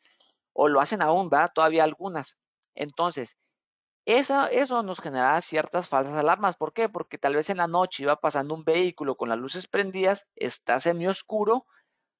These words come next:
pasa, se aclara más la imagen y genera una detección de movimiento. Ahora, lo que hace el AccuSense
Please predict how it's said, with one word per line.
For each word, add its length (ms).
pasa, 580
se 240
aclara 600
más 260
la 100
imagen 460
y 140
genera 640
una 220
detección 520
de 100
movimiento. 800
Ahora, 440
lo 220
que 120
hace 280
el 100
AccuSense 800